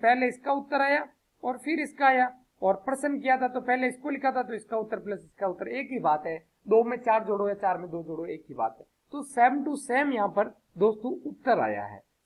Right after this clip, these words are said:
same to same यहाँ पर उत्तर आया। अब एक और प्रश्न करना चाहूंगा, एक और प्रश्न छोटा सा कर लेता हूं। देखिए अब छोटा सा प्रश्न एक और कर रहा हूं, तो देखिए question,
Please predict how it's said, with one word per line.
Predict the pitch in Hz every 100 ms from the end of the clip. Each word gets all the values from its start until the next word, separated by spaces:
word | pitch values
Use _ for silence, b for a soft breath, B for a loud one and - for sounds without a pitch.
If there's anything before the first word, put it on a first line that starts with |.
| -
same | 233 269 277
to | 277
same | 214 220
यहाँ | 190 185
पर | 214 - _ _ _
उत्तर | 160 - 175
आया। | 113 104 95 - _ -
अब | 220
एक | 277 - _ - 254
और | 311 -
प्रश्न | 320 294 302
करना | 269 269 285
चाहूंगा, | 262 262 277 349 _ _ -
एक | 226 247
और | 277 -
प्रश्न | 285 254 285
छोटा | 247 233 262
सा | 269
कर | 262 247
लेता | 247 254
हूं। | 277 - _ _ _ _ _ _ -
देखिए | 202 160 117 - _ _ _ _ _ _ _ _ b b b b
अब | 262 -
छोटा | 240 233 302
सा | 302 330
प्रश्न | 294 311 302
एक | 294 233
और | 269 311
कर | 240
रहा | 208
हूं, | 214
तो | - - -
देखिए | 254 277 233 262 - _ _ _ _ _ _ _ _ _ _ _ _ _
question, | 285 277 - 262 269